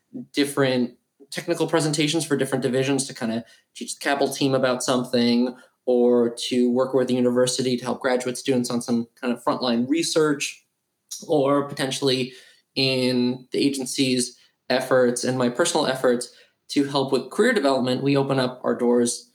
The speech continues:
essentially as broad as possible to bring as many interns as we can possibly manage to really get boots on the ground and cut their teeth on some interesting projects. So we are constantly rotating out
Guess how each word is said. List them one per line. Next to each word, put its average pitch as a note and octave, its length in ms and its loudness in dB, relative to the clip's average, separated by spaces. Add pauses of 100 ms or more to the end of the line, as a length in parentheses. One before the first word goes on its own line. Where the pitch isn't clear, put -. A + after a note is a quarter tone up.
(400)
essentially C#3+ 800 0 (360)
as C#3+ 240 2
broad D3 260 2
as C#3+ 100 2
possible C3+ 520 0
to B2 60 -10
bring B2 240 0
as B2 100 -4
many B2+ 220 0
interns A#2+ 320 -2
as A#2 100 -4
we A#2+ 80 -2
can A#2+ 140 -6
possibly A#2 680 -2 (360)
manage C#3+ 720 0
to B2 100 -2
really B2 520 0 (600)
get - 440 -2
boots F#3+ 200 -2
on D#3 60 0
the D3 80 0
ground C3+ 560 2
and B2+ 140 -6
cut C3 120 -6
their B2 100 -2
teeth C3+ 220 -4
on B2+ 80 -2
some B2+ 140 -2
interesting B2 360 -2
projects. C3 600 0
So A#2 240 -2
we A#2+ 300 0
are A2+ 100 -8
constantly D3 500 -4
rotating B2 400 0
out A#2 220 -2